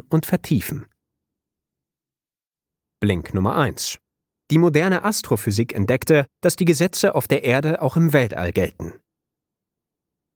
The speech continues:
Wie sieht eigentlich der Arbeitsalltag eines Astronomen aus? Die romantische Antwort wäre,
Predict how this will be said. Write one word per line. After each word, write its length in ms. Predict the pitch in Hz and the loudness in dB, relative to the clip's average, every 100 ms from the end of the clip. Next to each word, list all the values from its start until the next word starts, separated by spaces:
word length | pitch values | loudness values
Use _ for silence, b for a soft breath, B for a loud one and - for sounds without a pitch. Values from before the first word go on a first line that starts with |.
| - | 0
Wie 200 | 170 247 | 4 4
sieht 280 | 220 208 135 | 2 0 0
eigentlich 440 | 139 151 147 - | 2 2 0 0
der 220 | 95 - | -2 0
Arbeitsalltag 760 | 120 131 120 - 110 - 117 - | 0 2 0 -2 -2 -2 -2 -2
eines 260 | 104 101 | -2 -2
Astronomen 560 | 95 - 151 147 95 85 | -6 0 4 4 2 -2
aus? 380 | 85 - - - _ _ _ - | -6 -6 -8 -10 _ _ _ -2
Die 160 | 104 | 0
romantische 520 | 90 92 170 123 123 | 2 2 2 0 -2
Antwort 360 | 117 120 131 117 | 0 0 0 2
wäre, 340 | 123 127 131 | 2 2 0